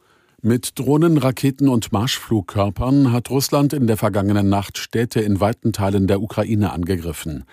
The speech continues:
In vielen Regionen wurde Luftalarm ausgelöst und die Bevölkerung aufgerufen, sich in Sicherheit zu bringen. Aus Kharkiv und Dnipro wurden schwere Explosionen gemeldet. Allein in Dnipro wurden laut Behörden mindestens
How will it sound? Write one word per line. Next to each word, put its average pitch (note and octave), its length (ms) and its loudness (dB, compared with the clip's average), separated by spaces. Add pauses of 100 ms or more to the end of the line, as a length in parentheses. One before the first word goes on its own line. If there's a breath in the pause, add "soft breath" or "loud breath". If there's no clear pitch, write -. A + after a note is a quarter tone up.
(300 loud breath)
In D#2 140 -8
vielen A2+ 340 2
Regionen A#2+ 640 2
wurde A2+ 200 0
Luftalarm F#2 600 -2
ausgelöst A2 640 0
und A#2 180 -4
die B2 60 -4
Bevölkerung A2 680 -2
aufgerufen, G2 680 -2
sich F#2+ 220 -6
in G2+ 160 2
Sicherheit E2+ 500 -4
zu - 120 -6
bringen. D#2 400 -6 (240 loud breath)
Aus - 340 -12
Kharkiv F#2 440 -4
und E2 400 -8
Dnipro F2 540 -2 (200 loud breath)
wurden G2+ 380 0
schwere G#2 380 0
Explosionen G#2 760 0
gemeldet. E2 460 -4 (260 loud breath)
Allein A2 360 0
in A2 280 0
Dnipro G#2+ 640 -2
wurden F#2 440 -2
laut E2+ 320 -2
Behörden G#2+ 380 2
mindestens A#2+ 520 0